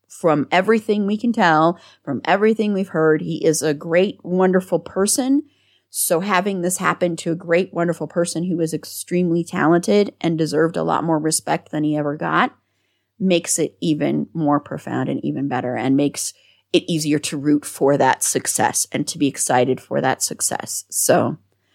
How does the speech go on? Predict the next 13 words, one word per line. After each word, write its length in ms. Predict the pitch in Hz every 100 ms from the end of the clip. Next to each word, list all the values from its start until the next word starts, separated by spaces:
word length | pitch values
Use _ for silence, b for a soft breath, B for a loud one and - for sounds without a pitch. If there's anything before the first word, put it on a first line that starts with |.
| _ _
yeah. 220 | - - - - _
So 460 | - - 131 - -
I, 160 | 139 - - -
so 280 | - 151 -
I'm 220 | 170 175
just 180 | 170 -
really 260 | 175 170
glad 480 | 160 156 143 143 151 -
that 380 | 147 135 139 -
it 100 | 151
is 140 | 143
happening 580 | - 135 - 151 151 156 b b b b b _
and 640 | 151 139 143 135 135 127